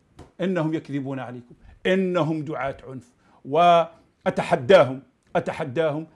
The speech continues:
أن يتبرأوا من هذا الكلام، لأن الجزائر يدرك ما معنى المية وما معنى الجية والجماعات هذه التي تشكلت في التسعينات وماذا فعلت بالجزائر.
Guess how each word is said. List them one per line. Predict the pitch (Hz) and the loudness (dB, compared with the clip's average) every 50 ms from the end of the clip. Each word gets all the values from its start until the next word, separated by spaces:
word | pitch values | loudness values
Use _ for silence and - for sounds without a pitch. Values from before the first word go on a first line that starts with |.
| _ - - | _ -8 -6
أن | 165 160 160 | -4 -4 -2
يتبرأوا | 156 147 - 151 135 151 151 139 139 147 - 156 131 | -4 -4 -4 -4 -2 -2 -2 -2 -2 -8 -8 -8 -10
من | 127 123 | -8 -8
هذا | 135 139 120 131 | -8 -8 -10 -10
الكلام، | 120 - - 135 131 123 120 _ _ _ _ _ _ _ _ _ - | -14 -14 -14 -14 -14 -14 -16 _ _ _ _ _ _ _ _ _ -12
لأن | 151 143 170 165 165 | -10 -6 -6 -4 -4
الجزائر | 151 127 156 143 120 165 156 160 151 | -4 -4 -6 -4 -4 -4 -4 -4 -6
يدرك | 147 143 196 175 151 160 135 - 147 | -6 -6 -6 -6 -6 -8 -8 -6 -6
ما | 143 143 | -6 -4
معنى | 139 143 127 131 139 135 135 143 _ _ _ _ - | -4 -6 -8 -8 -10 -10 -12 -14 _ _ _ _ -8
المية | 165 147 139 151 175 170 156 143 143 | -4 -4 -4 -4 -4 -4 -2 -2 0
وما | 139 139 135 139 143 | -2 -2 -4 -4 -6
معنى | 139 139 131 135 139 | -8 -8 -10 -10 -12
الجية | 123 113 - 175 170 156 147 139 | -12 -12 -12 -6 -4 -2 -2 -2
والجماعات | 127 123 127 127 120 143 143 143 139 143 165 147 - 151 | -2 -4 -6 -8 -6 -6 -6 -6 -4 -4 -4 -6 -6 -8
هذه | 156 147 135 135 | -12 -10 -10 -10
التي | 139 143 139 - 127 | -10 -12 -14 -16 -18
تشكلت | - - - 160 - - 143 139 131 - - - _ _ _ _ | -18 -14 -14 -14 -12 -10 -12 -12 -12 -16 -20 -20 _ _ _ _
في | - | -16
التسعينات | 165 - - 160 - - 120 135 143 156 160 147 139 _ _ _ _ _ - | -16 -14 -14 -16 -16 -14 -10 -8 -8 -6 -8 -8 -10 _ _ _ _ _ -6
وماذا | 143 139 156 160 143 143 123 | -4 -2 -2 -2 -2 -4 -6
فعلت | - 151 123 120 131 127 - 139 | -6 -6 -6 -6 -8 -10 -12 -16
بالجزائر. | 131 123 117 135 120 139 131 120 | -18 -16 -16 -16 -16 -16 -16 -18